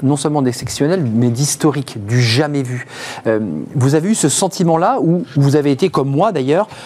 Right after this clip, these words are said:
stupéfait de ce qui se passait ? Parce que même les quinze jours de confinement radical, on n'avait pas imaginé qu'on serait aujourd'hui sur un plateau un an plus tard. On s'est dit, « Tout ça sera réglé cet été, l'entreprise repartira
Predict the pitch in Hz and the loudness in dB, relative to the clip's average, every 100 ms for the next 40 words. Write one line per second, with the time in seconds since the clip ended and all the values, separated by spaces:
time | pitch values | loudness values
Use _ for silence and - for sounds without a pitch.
0 | - - - - 220 185 - 196 175 143 | -12 -8 -4 0 0 0 0 -2 -2 -2
1 | 160 - 151 - 131 117 - 135 190 185 | -4 -2 -4 -2 -4 -2 0 2 2 2
2 | 139 147 131 135 151 107 104 101 113 - | 0 0 0 0 0 0 -4 -4 -8 -4
3 | 113 117 101 95 107 185 151 - - - | -2 0 -2 -4 -2 -2 -2 -4 -6 -4
4 | - - - 110 104 107 131 110 98 110 | -8 -12 -6 -2 -2 0 -2 -2 -2 0
5 | 151 117 107 - 113 139 117 120 113 123 | -2 -2 -6 -4 -2 0 2 0 0 0
6 | 131 113 110 107 185 - 202 180 180 220 | 0 0 -2 -2 -2 0 0 0 2 2
7 | 190 - 175 254 - - - - 123 - | 0 -4 0 0 -2 -12 -20 -8 -6 0
8 | 127 175 180 147 185 - 151 151 165 175 | 2 2 2 0 0 -2 -2 0 2 2
9 | 160 139 135 208 226 175 175 180 139 160 | 2 0 0 2 2 2 -2 0 2 2
10 | 247 - 214 190 175 | 0 -2 -2 0 0